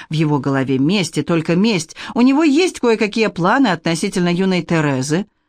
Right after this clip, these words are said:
Кое-что, что должно произойти через пару дней, если вы меня спросите. И вот тут появляешься ты. Ты ему нужна была на замену маленькой Терезе, ненадолго,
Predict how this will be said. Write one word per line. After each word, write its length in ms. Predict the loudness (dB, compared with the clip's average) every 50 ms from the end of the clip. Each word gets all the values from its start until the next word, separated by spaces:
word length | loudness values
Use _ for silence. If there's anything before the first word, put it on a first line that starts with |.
| _ _ _ _ _
Кое-что, 720 | 0 2 2 4 2 2 0 0 -4 -4 -2 0 0 0
что 160 | 0 -2 -2
должно 340 | 0 0 0 0 0 0 -2
произойти 540 | 0 0 0 0 2 0 0 0 0 -2 -2
через 260 | -2 -2 -2 -2 -4
пару 280 | -2 0 0 2 2 0
дней, 360 | 0 0 0 2 0 0 -2 -6 -16 -10 -4
если 280 | -2 -2 0 0 0
вы 120 | 0 2 2
меня 200 | 2 0 0 -2
спросите. 680 | -4 -6 -4 -2 0 0 0 -2 -6 -4 -2 -4 -4 -4 -8 -20 _ _ -6
И 140 | -2 0 2
вот 240 | 2 0 0 -2 -2
тут 200 | -4 -4 -4 -2
появляешься 680 | 0 0 0 2 2 0 0 0 -2 -4 -2 -4 -4
ты. 300 | -2 -2 -2 -2 -2 -4 _ _ _ _ _ _ _ _ _ _ _ _ _ 0
Ты 120 | 2 2
ему 260 | 2 2 2 2 2
нужна 400 | 2 2 0 0 0 0 0 2
была 220 | 0 0 -2 0 -2
на 100 | -2 -2
замену 400 | -2 0 0 0 0 0 0 0
маленькой 540 | 2 2 2 2 2 2 2 0 0 -2
Терезе, 560 | 0 0 0 0 0 0 0 0 -2 -4 -4 -4 -10 -20 -18 _
ненадолго, 840 | 0 2 4 4 4 4 2 2 2 2 2 2 2 0 -2 -2